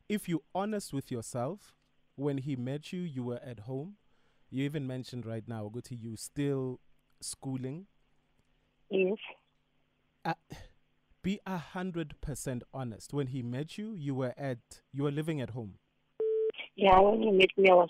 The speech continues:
Speaker 2: living at home.
Speaker 1: Yeah. And you already had a child when you were living at home.
Speaker 2: Yes, yes.
Speaker 1: Were you comfortable at home? Or were his promises, you, you know, for you to move out of home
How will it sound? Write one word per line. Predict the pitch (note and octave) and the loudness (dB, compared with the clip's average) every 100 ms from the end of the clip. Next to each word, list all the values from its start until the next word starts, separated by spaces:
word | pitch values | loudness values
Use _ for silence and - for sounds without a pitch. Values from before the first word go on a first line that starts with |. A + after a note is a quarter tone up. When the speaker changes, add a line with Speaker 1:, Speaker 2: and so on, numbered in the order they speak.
| - | 2
Speaker 2:
living | F3 F3+ | -2 4
at | F3 - | 4 4
home. | - D3+ D3+ - | 4 6 6 2
Speaker 1:
Yeah. | B2+ A#2 G2 - _ _ | -6 -4 -6 -14 _ _
And | C3 C#3+ C#3 C3+ B2+ | -2 -2 -2 -4 -8
you | C#3+ C#3+ | -8 -4
already | D3 D3+ D#3 | -2 0 -2
had | C3+ D3+ | -2 -2
a | D#3+ | -4
child | A2+ C3 A#2 | -4 -6 -6
when | B2 | -6
you | A#2 | -6
were | A2+ | -8
living | A2+ A2+ A2 | -10 -10 -12
at | G#2 | -10
home. | A#2 F#2+ - - - | -12 -14 -20 -20 -4
Speaker 2:
Yes, | - F3 D#3 D#3+ - - | 10 12 12 8 0 -4
yes. | C#3+ - - _ | -2 -2 -4 _
Speaker 1:
Were | C#3+ | -2
you | E3 D#3+ | -2 -2
comfortable | - G3+ G3+ G#3 D3 B2 - | -2 -4 -2 -4 -2 -4 -4
at | C#3+ | -8
home? | A#2 C3+ A2 F#2+ G#2+ _ - | -6 -6 -8 -10 -20 _ -2
Or | E3 D3+ C#3+ | 2 2 2
were | C3+ C#3+ | 0 -2
his | C3+ D#3 A#2 | -2 -4 -4
promises, | - E3 F3+ F3 A4 A4 A4 A4 A#2+ - | -6 -4 -2 -2 0 0 0 -4 -10 -10
you, | C#3 C#3 _ - | -6 -6 _ -6
you | C#3 | -4
know, | C#3 D3 | -2 -4
for | - C#3+ | -4 -4
you | C3+ E3 | -4 -6
to | F3 C#3 | -6 -6
move | B2 C#3 A2+ _ | -4 -6 -8 _
out | D#3+ F3 | -2 0
of | D#3+ G2 | -2 -6
home | A#2 A2+ D#3 | -8 -8 -10